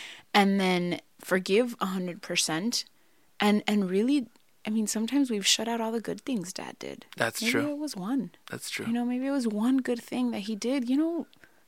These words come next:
Speaker 1: thank him for that.
Speaker 2: Yeah.
Speaker 1: And, and to me, thirty-seven-year-old woman, it's never too late.
Speaker 2: Yeah, no,
Speaker 1: It's
Speaker 2: I,
Speaker 1: n-
Speaker 2: I definitely agree with you.
Speaker 1: You may not have that ideal relationship we wanted,
Speaker 2: Right.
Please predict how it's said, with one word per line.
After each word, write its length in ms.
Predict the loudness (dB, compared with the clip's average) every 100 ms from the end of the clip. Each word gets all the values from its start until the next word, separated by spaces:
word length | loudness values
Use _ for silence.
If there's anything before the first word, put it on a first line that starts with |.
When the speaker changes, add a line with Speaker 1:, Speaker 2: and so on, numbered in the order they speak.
| -2
Speaker 1:
thank 260 | 0 2
him 120 | 0 0
for 180 | -4 -8
that. 240 | -8 -8 -6
Speaker 2:
Yeah. 100 | -2
Speaker 1:
And, 160 | -2 -2 -8 -16 -18 -20 -6 2
and 280 | 4 4 0 _ _
to 140 | 0 4
me, 260 | 6 4 4 -4 _ _ _ _ 2
thirty-seven-year-old 800 | 2 2 0 0 2 2 0
woman, 320 | 0 2 2 0 -4
it's 160 | -6
never 180 | -6 -6
too 160 | -8 -6
late. 240 | -6 -8 -12 -4
Speaker 2:
Yeah, 220 | 0 0 -2
no, 180 | 2 6
Speaker 1:
It's 80 | 6
Speaker 2:
I, 40 |
Speaker 1:
n- 100 | 4
Speaker 2:
I 80 | 4
definitely 400 | 6 4 2 -4
agree 160 | -2
with 160 | -2 -2
you. 140 | -4 -6 -6
Speaker 1:
You 120 | 2 4
may 160 | 6
not 220 | 6 6
have 440 | 4 4 6 4 2
that 280 | 0 0 -4 -18 -20 _ _
ideal 520 | 2 4 2 2 4 4
relationship 720 | 2 2 2 2 2 2 0
we 120 | 0
wanted, 460 | 4 4 4 2 0
Speaker 2:
Right. 220 | -4 -6